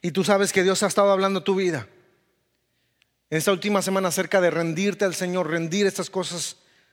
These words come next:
al Señor. Y de que así como la persona en, en esta imagen, en la imagen que vimos, ¿verdad? De que tenemos que simplemente a veces empujarnos a nosotros mismos a hacer las cosas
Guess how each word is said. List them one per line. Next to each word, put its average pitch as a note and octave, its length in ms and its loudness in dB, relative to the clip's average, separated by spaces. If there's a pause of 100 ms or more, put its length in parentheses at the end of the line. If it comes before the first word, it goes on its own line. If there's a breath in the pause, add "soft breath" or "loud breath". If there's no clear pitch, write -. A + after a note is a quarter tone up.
(520 soft breath)
al E3 160 0
Señor. E3+ 480 -4 (1080)
Y F#3+ 100 -2
de F#3+ 140 4
que F#3 200 4
así E3+ 200 0
como G3 500 2
la F3+ 160 2
persona G3 600 0
en, F3 320 -4 (500 soft breath)
en E3+ 120 -2
esta G3 260 2
imagen, G3 460 2
en E3 80 0
la E3 80 2
imagen F#3 320 -2
que F#3+ 100 0
vimos, F#3 500 -2 (240 loud breath)
¿verdad? F#3 200 2
De F#3 100 2
que F3 160 2 (360 loud breath)
tenemos G3+ 380 2
que G#3 140 2
simplemente G3+ 760 0
a D#3+ 100 0
veces G3+ 320 0
empujarnos F#3 1400 -2
a E3 60 -8
nosotros E3+ 340 -4
mismos F3 380 -4
a - 20 -2
hacer E3+ 180 -2
las D#3 140 -4
cosas D#3 380 -6